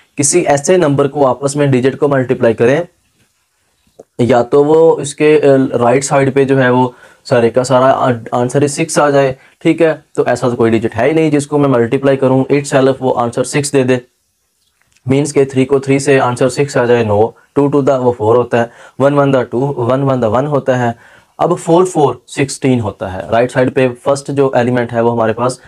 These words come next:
सिक्स आ जाएगा। ये हमारे पास दो ही possibilities हैं, फ़ोर फ़ोर the sixteen and six six the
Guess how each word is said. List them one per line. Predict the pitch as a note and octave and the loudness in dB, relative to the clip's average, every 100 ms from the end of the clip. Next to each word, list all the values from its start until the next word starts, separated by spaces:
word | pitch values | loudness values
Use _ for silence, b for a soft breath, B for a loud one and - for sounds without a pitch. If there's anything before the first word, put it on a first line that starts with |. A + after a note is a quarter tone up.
| b - | b -10
सिक्स | - D3 D3 | -4 -2 0
आ | |
जाएगा। | G#2+ G2+ F2+ F#2+ B B - | -2 -4 -6 -10 B B -2
ये | D#3+ | 2
हमारे | D#3 D#3 | 2 2
पास | D#3+ D#3 | 0 -2
दो | D3+ B2+ C#3 | 0 0 2
ही | E3+ | 0
possibilities | E3+ C#3 C#3 D3 D3 C#3 C#3+ C#3 | -2 -2 -2 -2 0 2 0 2
हैं, | C#3+ | 0
फ़ोर | C#3 C3+ C#3 | 2 0 0
फ़ोर | D3 C#3 | 2 2
the | C#3 C#3+ | 2 0
sixteen | C#3 - D3+ D3+ C3 | -4 -2 -2 0 2
and | C3 C#3 | 2 0
six | - E3 D#3+ - | -2 -4 -4 -2
six | F3 F3+ - | -2 0 0
the | D#3 | 0